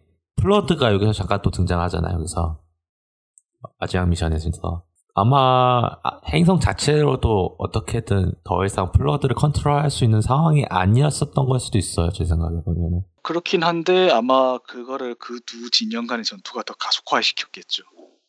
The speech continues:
Speaker 1: 아, 원래는 솔직히 스피릿 오브 파이어가 들어오면 안 됐-, 안 됐다고 하면은
Speaker 2: 그러니까 스피릿 오브 파이어가 들어오면서 플러드가 유입된 것도 있겠지만 분명히 그 이전에 코버넌트 억지로 들어오면서 뭔가 문제를 일으킨 것도 있을 거란 말이죠.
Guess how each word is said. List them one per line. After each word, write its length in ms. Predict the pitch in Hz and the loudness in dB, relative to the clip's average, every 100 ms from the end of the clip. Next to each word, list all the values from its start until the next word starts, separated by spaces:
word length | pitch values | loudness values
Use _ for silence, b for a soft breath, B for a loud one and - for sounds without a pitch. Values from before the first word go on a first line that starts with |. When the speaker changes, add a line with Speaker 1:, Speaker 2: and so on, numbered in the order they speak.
| - | -6
Speaker 1:
아, 560 | 85 82 80 80 82 - _ - | -4 -4 -6 -8 -12 -16 _ -6
원래는 680 | - 107 120 131 127 127 | 0 2 4 4 4 2
솔직히 360 | 113 139 135 120 | 2 -2 -4 -4
스피릿 240 | - 135 127 | -2 0 0
오브 220 | 113 - | 0 0
파이어가 600 | 113 107 104 101 104 - | 2 2 2 0 -2 -6
들어오면 340 | - 92 92 82 | -4 0 2 2
안 140 | 78 | 0
됐-, 240 | 92 90 - | -4 -8 -8
안 180 | 90 85 | -4 -2
됐다고 380 | 92 - 90 92 | -2 -2 -2 0
하면은 360 | 95 90 110 143 | 0 0 0 4
Speaker 2:
그러니까 280 | 180 147 | 6 6
스피릿 320 | 135 - 226 233 | 4 2 4 2
오브 120 | 196 | 4
파이어가 300 | 190 185 165 | 4 4 2
들어오면서 800 | - - 170 202 190 151 139 127 120 | 0 -2 0 0 -2 -2 0 -2 -2
플러드가 340 | 147 147 131 | -10 -8 -10
유입된 340 | 110 113 147 131 | -10 -12 -10 -10
것도 200 | 120 101 | -10 -12
있겠지만 500 | 120 - 139 120 92 | -6 -4 -4 -6 -10
분명히 400 | - 117 156 156 | -8 -6 -4 -2
그 180 | 123 131 | -4 -2
이전에 400 | 160 113 123 123 | -2 0 0 0
코버넌트 480 | 139 151 165 180 165 | -2 0 2 2 0
억지로 340 | - - 180 | -2 -2 -2
들어오면서 960 | 143 - 117 151 156 127 113 110 110 98 b b b _ 107 | -4 -4 -2 -2 0 0 -2 -8 -10 -12 b b b _ -8
뭔가 260 | 123 113 | -4 -4
문제를 380 | 101 110 135 120 | -4 -4 -2 -2
일으킨 260 | 127 - 123 | -4 -4 -6
것도 160 | - | -4
있을 200 | 101 - | -2 -2
거란 240 | - 202 127 | 2 0 0
말이죠. 400 | 92 90 92 | -4 -8 -10